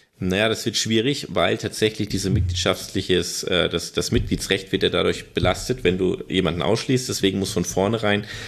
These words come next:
klar sein, was dafür die Gründe sind. Und das muss auch in der Hand grundsätzlich der Mitgliederversammlung liegen, also des satzungsgebenden Organes letztendlich, ähm,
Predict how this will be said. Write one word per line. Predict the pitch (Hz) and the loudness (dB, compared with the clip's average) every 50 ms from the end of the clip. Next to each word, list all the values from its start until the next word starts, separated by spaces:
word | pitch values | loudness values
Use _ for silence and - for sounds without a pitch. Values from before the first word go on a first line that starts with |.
| - - - | -14 -14 -8
klar | - 98 87 90 | -2 0 0 0
sein, | - - 107 98 | 0 0 0 0
was | 95 92 - | 0 0 0
dafür | - 90 - 98 90 | -2 -2 0 0 0
die | 85 - | 0 -2
Gründe | - 95 98 113 123 - | 0 0 0 2 0 -2
sind. | - - 113 113 | -2 -2 -2 0
Und | 101 92 | 2 0
das | 87 - - | 0 0 0
muss | 110 101 - | -2 0 0
auch | 95 95 | 0 0
in | 87 82 | 0 0
der | 85 82 80 80 - - | 2 0 0 -2 -4 -4
Hand | - 90 92 120 117 - | -2 -2 0 -2 -2 0
grundsätzlich | - 107 107 104 - 104 - - - - | 0 0 0 2 0 -2 0 0 -2 -2
der | - - 87 | 0 0 0
Mitgliederversammlung | 101 - - - 113 117 113 - 107 - 104 104 104 104 104 101 | 0 0 -2 0 0 0 2 0 0 0 0 0 2 0 0 0
liegen, | 104 104 101 110 104 | -2 -2 -2 0 -2
also | - - - | -2 -2 -2
des | 78 78 - | -2 -2 0
satzungsgebenden | - 95 85 - - - 101 90 - - - 107 107 101 104 98 98 95 92 92 - - - - - - - - - - | 0 0 0 0 0 -2 -2 -2 -2 0 0 2 2 2 2 2 2 2 0 -2 -8 -12 -14 -12 -12 -12 -12 -10 -6 0
Organes | - 101 95 - - - 92 95 107 117 110 - - | 2 2 2 2 0 0 0 0 -2 -2 -4 -2 0
letztendlich, | 104 95 - - - 95 98 98 - 98 92 95 - - - - - - - _ - | 0 0 0 0 0 0 0 2 2 2 2 2 -2 -12 -16 -18 -20 -20 -16 _ 0
ähm, | 98 90 90 92 | 2 2 2 0